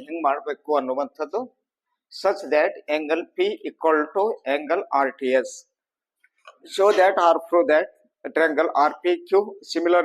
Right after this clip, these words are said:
triangle R T S ಅಂತ ಕೊಟ್ಟಿರ್ತಾರೆ. ಆದ್ರ ಇದರದ್ದು ಡೈಗ್ರಾಮ್ ಏನಿದೆ,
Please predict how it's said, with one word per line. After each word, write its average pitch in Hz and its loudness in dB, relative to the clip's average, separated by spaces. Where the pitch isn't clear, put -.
triangle 147 0
R 143 2
T 156 -4
S 160 -8
ಅಂತ 170 -4
ಕೊಟ್ಟಿರ್ತಾರೆ. 165 -4
ಆದ್ರ 175 2
ಇದರದ್ದು 190 0
ಡೈಗ್ರಾಮ್ 175 0
ಏನಿದೆ, 135 0